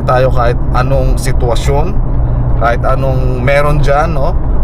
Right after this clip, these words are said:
Pwede tayong, ah, sanay tayong makibagay at kaya nating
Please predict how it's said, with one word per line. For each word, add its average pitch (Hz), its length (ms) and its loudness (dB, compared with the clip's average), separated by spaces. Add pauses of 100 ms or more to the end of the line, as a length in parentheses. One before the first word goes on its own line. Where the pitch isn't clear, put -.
(140)
Pwede 127 240 2
tayong, 127 480 0
ah, 120 320 0
sanay 131 320 0
tayong 131 320 0
makibagay 113 640 0
at 110 80 2
kaya 110 320 2
nating 110 380 0